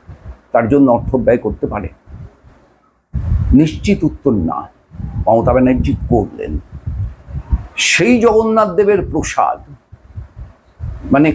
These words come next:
কত কিছু ভুলিয়ে দেওয়া হচ্ছে ধর্মে, আপনি ভাবুন, প্রসাদ কাকে বলে? শাস্ত্রমতে প্রসাদ হচ্ছে তা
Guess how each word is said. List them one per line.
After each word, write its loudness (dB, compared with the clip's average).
কত 2
কিছু 4
ভুলিয়ে 4
দেওয়া 4
হচ্ছে -4
ধর্মে, -2
আপনি -6
ভাবুন, -4
প্রসাদ 0
কাকে 0
বলে? 2
শাস্ত্রমতে 0
প্রসাদ 0
হচ্ছে -2
তা 0